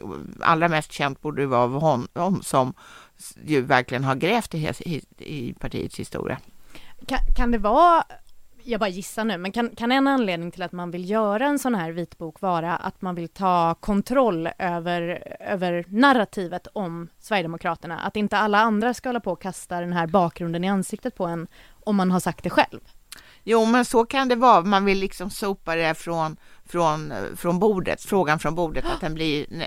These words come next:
Speaker 1: nu har vi tagit tag i det, tu-, i tur med det här själva", och då, då, då är det inte intressant längre. Likadant blev det ju lite grann med Sve-,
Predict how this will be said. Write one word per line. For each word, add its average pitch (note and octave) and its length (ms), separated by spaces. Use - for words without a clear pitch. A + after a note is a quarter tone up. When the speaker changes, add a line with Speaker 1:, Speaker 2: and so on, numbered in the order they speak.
Speaker 1:
nu F3 160
har F3 120
vi D#3+ 80
tagit D3+ 280
tag C#3 200
i C#3 60
det, D3 180
tu-, D#3+ 200
i - 40
tur C#3+ 180
med D3 140
det D3+ 40
här C#3 120
själva", F3 440
och D#3 100
då, C#3 220
då, D3 520
då D3+ 380
är D3 160
det D3 80
inte C#3+ 160
intressant F#3 560
längre. C#3 260
Likadant E3+ 640
blev D3 240
det - 60
ju D3+ 60
lite D3+ 260
grann C#3 200
med C3+ 100
Sve-, C#3 220